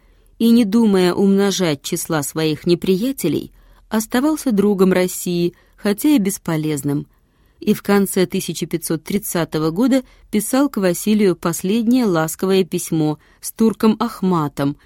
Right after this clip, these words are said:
коему надлежало купить в Москве несколько кречетов и мехов собольих. Тысяча пятьсот двадцать седьмой,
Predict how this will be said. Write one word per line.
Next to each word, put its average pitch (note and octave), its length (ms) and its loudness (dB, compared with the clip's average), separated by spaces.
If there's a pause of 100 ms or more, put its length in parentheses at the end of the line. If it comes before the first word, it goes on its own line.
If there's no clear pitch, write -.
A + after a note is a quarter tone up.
(220)
коему C4 380 4
надлежало G#3 680 4
купить F3+ 460 -2
в D#3 100 -4
Москве F3 440 0
несколько A3+ 500 0
кречетов A3 600 -2 (300)
и C4 100 6
мехов A3+ 480 2
собольих. - 840 -8 (1200)
Тысяча A3 380 -2
пятьсот - 560 -4 (100)
двадцать E3 640 -2
седьмой, G3 500 0